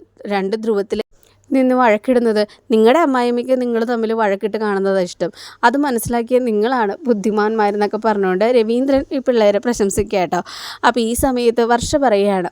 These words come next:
"ഒരിക്കലും ഞാൻ രേവതിയോട് വഴക്കിടില്ല, എനിക്ക് സ്വന്തം ചേച്ചിയെ പോലെ തന്നെയാണ് രേവതി" എന്ന് പറയുകയാണ്. അപ്പോൾ രേവതി പറയുകയാണ്,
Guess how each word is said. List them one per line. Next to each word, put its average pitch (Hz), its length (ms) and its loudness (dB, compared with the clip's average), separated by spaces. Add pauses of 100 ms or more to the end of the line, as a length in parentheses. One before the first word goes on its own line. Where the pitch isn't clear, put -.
"ഒരിക്കലും 285 420 0
ഞാൻ 269 120 2
രേവതിയോട് 196 420 2
വഴക്കിടില്ല, 185 640 0
എനിക്ക് 214 260 -6
സ്വന്തം 214 380 0
ചേച്ചിയെ 233 300 2
പോലെ 226 380 2
തന്നെയാണ് 214 400 0
രേവതി" 185 320 -2
എന്ന് 185 140 -2
പറയുകയാണ്. 175 400 0 (380)
അപ്പോൾ - 140 4
രേവതി 240 300 4
പറയുകയാണ്, 220 480 -4